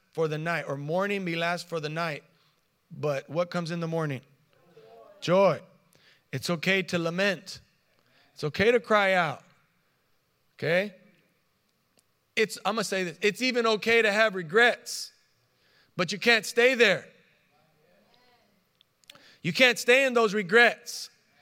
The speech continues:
'cause now you're just feeling sorry for yourself. And Jesus has never called us to feel sorry for ourselves. Jesus has not called us to pity ourselves.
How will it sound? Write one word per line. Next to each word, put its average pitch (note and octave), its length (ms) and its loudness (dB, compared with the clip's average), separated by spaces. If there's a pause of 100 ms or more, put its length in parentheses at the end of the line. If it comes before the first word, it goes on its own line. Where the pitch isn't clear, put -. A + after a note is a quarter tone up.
(200)
'cause D#3+ 160 -6
now G#3 160 2
you're A#3+ 160 2
just G3 220 -2
feeling G#3+ 240 0
sorry A#3+ 380 4
for G#3+ 180 0
yourself. F#3+ 520 0 (680)
And F#3 200 0
Jesus A3 540 0 (100)
has E3+ 140 -2
never B3 300 4
called A3+ 340 4
us G3+ 100 0
to G3+ 120 -4
feel G#3 200 0
sorry A#3 360 4
for G#3+ 180 2
ourselves. F3 480 2 (2000)
Jesus A3+ 380 0 (280)
has D#3 200 -6
not C4 240 4
called A#3+ 280 4
us G3 100 0
to F3+ 120 -4
pity B3 300 2
ourselves. F3 800 0